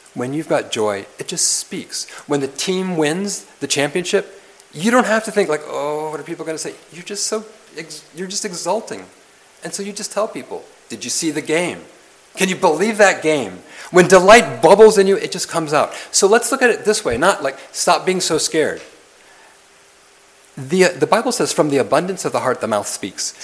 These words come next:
So here's the question. Where did your joy go? Where did your joy in Jesus go? And, and so that's probably a more helpful way to,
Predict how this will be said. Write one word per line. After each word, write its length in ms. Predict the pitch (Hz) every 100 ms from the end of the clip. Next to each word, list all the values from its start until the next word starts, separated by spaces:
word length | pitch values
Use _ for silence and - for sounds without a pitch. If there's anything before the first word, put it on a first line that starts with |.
| - - - -
So 120 | -
here's 200 | 175 233
the 60 | 170
question. 420 | 165 147 - 87 - - - - -
Where 140 | 123 190
did 160 | 240
your 100 | 233
joy 300 | 185 165 190 202
go? 520 | 147 214 220 - - - - - _ _ _ _ _ - -
Where 260 | 202 196 233
did 160 | 262
your 120 | 247 185
joy 360 | 185 202 233
in 140 | 220 147
Jesus 460 | 190 190 175 -
go? 560 | - 110 170 208 95 85 - - - -
And, 280 | 175 147 -
and 100 | 170
so 280 | - 202 151
that's 480 | 131 - - 208 208
probably 280 | - 226 208
a 20 |
more 140 | 190
helpful 320 | 160 170 160
way 140 | 156 139
to, 160 | 127